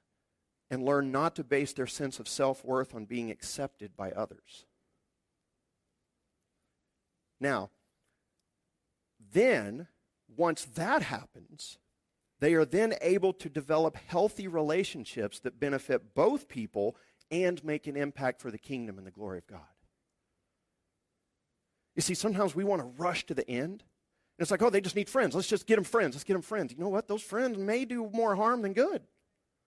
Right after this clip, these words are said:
Unless it's rooted in the gospel. And once it is rooted in the gospel, now there's a true, firm foundation that both people are drawing from. And so we don't have any codependency happening here where it's like, "You need to meet every need. I have one friend and you're it, and I need everything from you."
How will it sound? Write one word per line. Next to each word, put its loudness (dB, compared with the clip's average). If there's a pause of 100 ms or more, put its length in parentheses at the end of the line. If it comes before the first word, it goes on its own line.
(540)
Unless 6
it's -6
rooted 2
in 0
the -2
gospel. -2 (200)
And -4
once 2
it -2
is -2
rooted 0
in 2
the 0
gospel, 0 (220)
now 4
there's 6
a 2
true, 0 (160)
firm 4
foundation 2 (1300)
that 6
both 6
people -2
are 0
drawing 0
from. -2
And -6
so 2
we 0
don't 4
have 4
any -2
codependency 2
happening 2
here 0
where 2
it's -4
like, -2
"You -2
need 0
to -2
meet -4
every 4
need. 2
I 4
have 0
one 2
friend 0
and -6
you're 2
it, 6
and -4
I 0
need 2
everything 0
from -4
you." -14